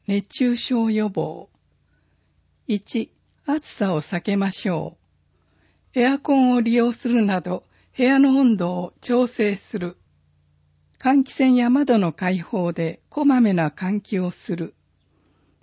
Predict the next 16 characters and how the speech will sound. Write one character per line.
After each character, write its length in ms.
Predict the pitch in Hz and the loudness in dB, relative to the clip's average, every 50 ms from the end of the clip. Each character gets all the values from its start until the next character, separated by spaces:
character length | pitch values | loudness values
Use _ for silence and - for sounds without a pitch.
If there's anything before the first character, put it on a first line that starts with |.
| _ _ _ _ | _ _ _ _
暑 380 | - 214 226 226 - - 302 285 | -4 -2 -2 -4 -2 0 2 2
い 100 | 247 214 | 2 2
日 160 | - - 196 | 0 -2 -2
や 220 | 185 180 165 160 175 | -2 0 0 -2 -2
暑 220 | - - - 277 | -4 -2 2 2
い 160 | 269 233 180 | 4 4 2
時 140 | 160 - - | 0 -4 -4
間 220 | - 185 208 214 - - | -2 0 0 0 -2 -2
帯 180 | 202 196 196 | -4 -2 -2
は 140 | 190 185 180 | -2 0 0
無 140 | 202 247 277 | 2 2 2
理 160 | 262 208 170 | 4 2 2
を 100 | 160 147 | 0 0
し 220 | - - - 170 | -2 -6 -6 -4
な 180 | 175 175 175 180 | -2 -2 -2 -2
い。 180 | 170 175 - | -4 -6 -12